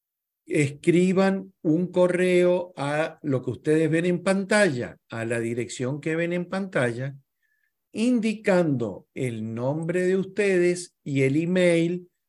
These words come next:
que pusieron al inscribirse en acovir. Reitero, no escriban en el chat de WhatsApp,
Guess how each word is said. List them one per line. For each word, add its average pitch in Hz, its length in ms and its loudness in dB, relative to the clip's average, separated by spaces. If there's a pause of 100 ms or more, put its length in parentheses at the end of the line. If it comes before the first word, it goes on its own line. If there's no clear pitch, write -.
(340)
que 175 180 2
pusieron 170 1040 0
al 135 220 0
inscribirse 139 1300 -2
en 113 220 -6
acovir. 95 600 -8 (1120)
Reitero, 190 880 0 (440)
no 175 420 4
escriban 170 640 2
en 147 140 0
el 131 180 -2
chat 139 300 0
de 143 240 -2
WhatsApp, 147 680 0